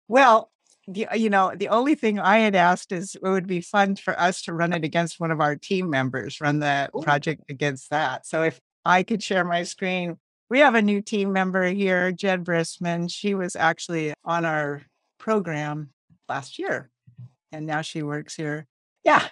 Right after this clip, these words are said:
Speaker 1: so I've got Jen Brissman, and we're gonna wrap it for Jen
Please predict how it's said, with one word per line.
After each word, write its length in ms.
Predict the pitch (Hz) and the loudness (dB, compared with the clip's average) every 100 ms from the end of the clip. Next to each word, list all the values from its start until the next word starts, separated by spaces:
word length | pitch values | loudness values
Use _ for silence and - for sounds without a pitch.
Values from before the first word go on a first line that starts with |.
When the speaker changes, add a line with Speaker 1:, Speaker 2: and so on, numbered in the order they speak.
| _ | _
Speaker 1:
so 240 | - 214 202 | 2 8 10
I've 120 | 190 | 10
got 160 | 208 180 | 6 6
Jen 220 | 233 233 | 6 8
Brissman, 600 | 247 - 262 254 240 220 | 6 6 8 8 8 4
and 440 | 180 202 208 196 | 4 6 6 2
we're 80 | 185 | 2
gonna 260 | 202 190 180 | 2 2 2
wrap 380 | 170 190 202 202 | 4 4 4 2
it 240 | 165 - | -2 -2
for 160 | - 160 | -6 -4
Jen 540 | 151 151 151 156 151 | 2 4 4 2 -2